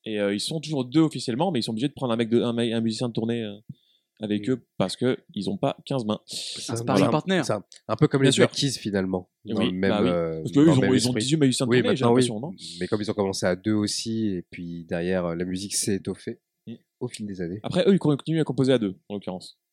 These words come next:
Speaker 1: Mais,
Speaker 2: Les
Speaker 1: euh,
Speaker 2: Black Keys ou Royal Blood ?
Speaker 1: Royal Blood.
Speaker 2: Ok.
Speaker 1: Les Black Keys, j'ai pas suivi cette année, mais, euh, mais voilà, écoute, euh, c'était très bien. Je trouve que c'était une bonne découverte parce que c'était un bon renouvellement. Ils sont pas enterrés dans leur style. Et voilà, je les ai vus en petit concert et c'était vachement bien.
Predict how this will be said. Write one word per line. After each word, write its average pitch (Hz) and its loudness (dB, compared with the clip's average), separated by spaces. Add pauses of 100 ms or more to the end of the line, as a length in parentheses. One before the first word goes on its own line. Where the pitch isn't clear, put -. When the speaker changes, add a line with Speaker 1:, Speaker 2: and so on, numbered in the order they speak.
Speaker 1:
Mais, 98 -2
Speaker 2:
Les - 0
Speaker 1:
euh, - 0
Speaker 2:
Black 107 2
Keys 170 -2
ou 104 0
Royal 95 2
Blood ? 101 0
Speaker 1:
Royal 113 2
Blood. 92 2 (240)
Speaker 2:
Ok. 104 -14 (200)
Speaker 1:
Les 101 -6
Black 101 0
Keys, 131 -8
j'ai 104 -4
pas 95 -4
suivi 95 -12
cette 92 -8
année, 90 -8
mais, 92 -8
euh, - -12 (880)
mais 117 6
voilà, 113 6
écoute, 160 2
euh, 123 8
c'était 120 -2
très - 0
bien. 107 2
Je 107 -6
trouve 120 -4
que - -14
c'était 113 -2
une 104 2
bonne 113 0
découverte 120 0
parce - -6
que - -6
c'était - -6
un 101 0
bon 127 4
renouvellement. 131 2 (100)
Ils - -20
sont 113 -14
pas 139 0
enterrés 123 -2
dans 120 0
leur 113 0
style. 123 -6 (640)
Et 87 -4
voilà, 90 -4
je 113 -2
les 92 -6
ai - -2
vus 95 2
en 117 -2
petit - -12
concert 98 -10
et 170 -4
c'était 98 -4
vachement 139 0
bien. 98 -2